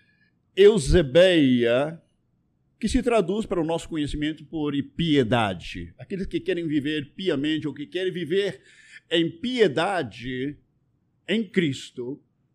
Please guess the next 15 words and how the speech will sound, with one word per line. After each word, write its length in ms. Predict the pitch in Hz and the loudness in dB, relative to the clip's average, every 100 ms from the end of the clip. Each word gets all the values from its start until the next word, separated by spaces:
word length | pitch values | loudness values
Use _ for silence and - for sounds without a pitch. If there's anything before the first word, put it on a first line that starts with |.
| _ _ _ _ _ _ _ | _ _ _ _ _ _ _
padecerão 560 | 170 151 - 147 139 170 | -6 -4 -2 0 0 -2
ou 160 | 143 | -4
sofrerão 760 | - 151 147 135 131 135 127 - _ | -4 -4 0 0 0 -4 -8 -14 _
perseguições. 760 | 135 120 123 120 - 92 87 107 | 0 4 2 2 -6 -6 -4 0
E 80 | 220 | 4
essa 160 | 262 | 4
palavra 360 | 277 285 247 233 | 4 2 2 -2
piedade, 720 | - 170 131 135 175 143 120 | -2 -2 -2 -2 -4 -6 -4
eusebeia, 1000 | 147 - 131 104 160 165 123 107 98 98 - _ _ _ _ _ _ _ | -4 -2 -2 0 0 2 0 -4 -8 -12 -18 _ _ _ _ _ _ _
que 80 | 123 | -10
aqui 200 | - 139 | -8 -6
o 120 | 139 | -4
vocábulo 400 | 131 131 143 139 | -6 -4 -2 -2
é 60 | - | -2
eusebos, 1200 | 143 131 98 113 190 165 113 120 135 - - - | -2 -2 -2 2 2 2 0 -2 -4 -10 -18 -20